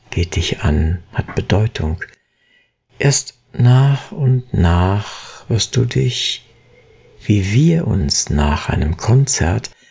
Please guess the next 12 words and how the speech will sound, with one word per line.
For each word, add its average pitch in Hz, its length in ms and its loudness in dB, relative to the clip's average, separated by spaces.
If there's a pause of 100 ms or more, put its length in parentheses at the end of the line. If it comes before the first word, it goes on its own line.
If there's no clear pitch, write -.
(140)
einem 78 280 2
langen 78 340 2
Flug, - 720 -4
einer 120 240 0
Umarmung, 110 840 2 (1000)
zögernd 151 1080 0 (580)
einfinden 127 1040 0
in 101 200 2
die - 220 0
Welt 76 520 0
des - 320 -2
Banalen.“ 78 920 0